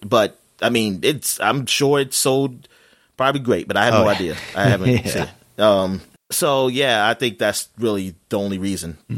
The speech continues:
Speaker 2: Mm-hmm.
Speaker 1: 'cause what other next-gen game has really been out? Like, and this is not even next-gen, really, but mean, I'm just saying, like, there isn't even a next gen game you can even say, like, "Hey, this, we should be talking about this
Speaker 2: Hmm.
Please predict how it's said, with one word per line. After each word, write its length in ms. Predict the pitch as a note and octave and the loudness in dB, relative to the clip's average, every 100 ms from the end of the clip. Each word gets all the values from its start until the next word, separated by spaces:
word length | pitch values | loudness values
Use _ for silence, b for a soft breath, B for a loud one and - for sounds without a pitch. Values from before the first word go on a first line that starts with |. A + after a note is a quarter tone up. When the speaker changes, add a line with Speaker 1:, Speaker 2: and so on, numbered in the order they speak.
| A#2 - | -2 0
Speaker 2:
Mm-hmm. 0 | |
Speaker 1:
'cause 160 | B2 | 2
what 140 | C#3 C#3+ | 2 2
other 120 | C3+ | 2
next-gen 400 | B2+ - C3+ A#2+ | 2 0 0 0
game 220 | A2+ A2+ | 0 -2
has 240 | G2 F#2 | -4 -4
really 220 | B2 G#2+ G2+ | 0 0 0
been 180 | G2 | -2
out? 240 | F#2+ F2 - | -2 -2 -2
Like, 200 | F#2 - _ _ _ _ _ _ F#2+ G#2+ - | -4 -4 _ _ _ _ _ _ -12 -8 -4
and 220 | A#2 A2+ | -2 0
this 160 | D#3 E3 | -2 -2
is 120 | C#3 | -2
not 160 | C#3 | -2
even 240 | C#3 B2+ A2+ | -2 -4 -2
next-gen, 440 | A#2+ - A#2+ A2+ | -4 -2 -4 -4
really, 260 | G2 F#2 F#2+ | -2 -4 -6
but 300 | F2 G2 - b b b b b b _ _ _ _ - | -4 -4 -6 b b b b b b _ _ _ _ -2
mean, 180 | D3+ C3 | 0 2
I'm 80 | C#3+ | 2
just 140 | C#3 | 4
saying, 200 | F3 C#3+ | 4 4
like, 140 | A#2 | 2
there 100 | C3 | 2
isn't 140 | D3 C#3 | 2 2
even 140 | C3 | 2
a 40 | A#2 | 2
next 220 | A#2+ - | 2 0
gen 160 | C3 G#2+ | -2 2
game 280 | A#2 C3 | 2 2
you 80 | G#2+ | -2
can 120 | G2+ | -6
even 140 | G#2+ G2+ | -6 -4
say, 280 | - A2+ G#2 | 0 2 2
like, 360 | F2 F2+ - - | -2 -6 -6 -2
"Hey, 540 | C#3 A#2+ G2 E2+ D#2+ - _ _ _ _ _ - | 2 2 0 -4 -12 -18 _ _ _ _ _ -8
this, 380 | G#2 - - - | -4 -4 -6 -8
we 80 | G2+ | -8
should 140 | G2+ | -6
be 60 | F#2+ | 0
talking 220 | A#2 F#2+ | 2 2
about 120 | G2 | 0
this 380 | A2+ G2 - - | 2 2 0 2
Speaker 2:
Hmm. 320 | G#2+ F#2 B1 | 4 4 0